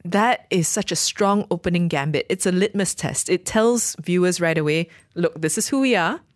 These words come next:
You can take it or leave it. If you can't bear with it, then this is not gonna be the show for you." And so I tend to think about that episode <laughs> with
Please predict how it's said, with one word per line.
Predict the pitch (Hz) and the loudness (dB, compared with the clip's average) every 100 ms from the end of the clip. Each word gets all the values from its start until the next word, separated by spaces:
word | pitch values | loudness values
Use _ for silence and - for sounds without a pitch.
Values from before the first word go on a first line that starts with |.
| _ - | _ -8
You | 180 | -4
can | 185 170 | -2 0
take | 175 233 | 0 2
it | 196 | 2
or | 165 | 2
leave | 180 226 | 2 0
it. | - | 0
If | 170 | -2
you | 156 | -4
can't | - 196 180 | -2 -2 0
bear | 175 175 | 2 2
with | 165 | 2
it, | 208 - - - - - | 0 -2 -6 -20 -20 -4
then | 175 160 160 - - | 0 0 -2 -4 -4
this | 175 175 | -4 -2
is | |
not | 170 156 | -2 0
gonna | 170 156 | 0 0
be | 151 | 0
the | 143 | -2
show | - 147 | 0 -2
for | - | -2
you." | 135 117 - - - - - | -4 -4 -8 -16 -18 -14 -2
And | 202 202 | 0 2
so | 233 226 - 214 | 2 2 0 -2
I | 233 | -2
tend | - 320 381 | -2 -2 0
to | |
think | 247 226 | 0 0
about | 180 165 | 0 0
that | 151 - | 0 -2
episode | - 170 185 - | -2 -2 -2 0
<laughs> | 170 | -2
with | 160 - | -2 -4